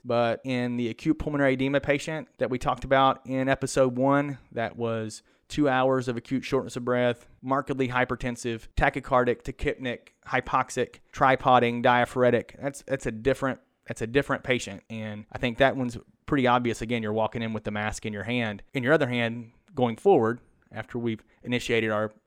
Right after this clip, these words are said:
our protocol change, mask in one hand and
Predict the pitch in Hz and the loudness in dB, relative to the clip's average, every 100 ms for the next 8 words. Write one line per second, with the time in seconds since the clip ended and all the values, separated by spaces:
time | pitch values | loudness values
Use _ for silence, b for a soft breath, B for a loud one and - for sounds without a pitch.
0 | - 117 117 110 110 - 160 120 107 - | -8 0 0 2 -2 0 -2 -2 -6 -14
1 | b b b 135 139 131 131 123 123 113 | b b b 2 2 2 0 0 -2 -2
2 | 120 117 107 - _ 110 110 104 101 | -4 -4 -6 -14 _ -14 -10 -10 -12